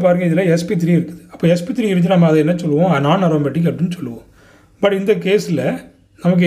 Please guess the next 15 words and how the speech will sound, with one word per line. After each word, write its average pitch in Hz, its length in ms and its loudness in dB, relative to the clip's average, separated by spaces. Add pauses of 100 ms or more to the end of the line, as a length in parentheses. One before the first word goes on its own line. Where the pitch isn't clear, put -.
இந்த 160 120 2 (120)
delocalization 190 680 0 (100)
கரெக்டா 165 320 0
நடந்துகிட்டு 135 400 -6
இருக்கும். - 240 -20 (640)
அப்போ 156 140 0 (100)
இதனால 202 380 2 (200)
அந்த 160 160 0 (340)
delocalization-ல 165 680 0
எந்த 151 140 4
வித 147 180 2
பிரச்சனையுமே 143 380 -2
வராது. 113 300 -4 (380)
அதனால 165 240 2
என்ன 170 100 2